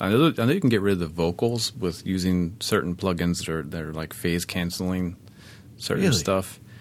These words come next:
Speaker 1: I don't know that you can do it with the drums, but maybe I'm wrong. So if anyone knows of any software or any,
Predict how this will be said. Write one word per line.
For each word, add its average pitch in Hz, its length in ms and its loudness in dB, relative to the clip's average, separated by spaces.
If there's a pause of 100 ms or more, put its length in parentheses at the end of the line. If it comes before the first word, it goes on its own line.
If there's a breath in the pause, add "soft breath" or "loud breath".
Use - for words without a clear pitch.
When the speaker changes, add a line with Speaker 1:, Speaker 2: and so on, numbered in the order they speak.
(240 loud breath)
Speaker 1:
I 110 120 -4
don't 220 220 0
know 160 140 4
that 135 60 4
you 120 100 4
can 113 120 6
do 104 160 4
it 87 60 4
with 87 140 -4
the 87 80 -2
drums, 92 540 2
but 98 240 0
maybe 139 340 2
I'm 120 180 0
wrong. 85 360 0
So 95 160 -2
if 85 80 -4
anyone 117 360 6
knows 90 460 4
of 90 160 0
any 95 280 2
software 95 680 4
or 82 40 0
any, 90 340 0